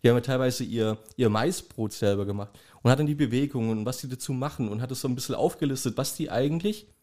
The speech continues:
in ihrem Alltag integriert haben an Bewegungsabläufe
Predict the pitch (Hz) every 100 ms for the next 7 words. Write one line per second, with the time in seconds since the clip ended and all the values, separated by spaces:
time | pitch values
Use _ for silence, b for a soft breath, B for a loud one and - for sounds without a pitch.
0 | _ _ b b b b - 131 127 110
1 | - 180 226 - 185 190 - 127 120 113
2 | - 170 190 147 147 160 151 127 127 107
3 | 110 175 147 123 - 101 104 101 107 110
4 | 156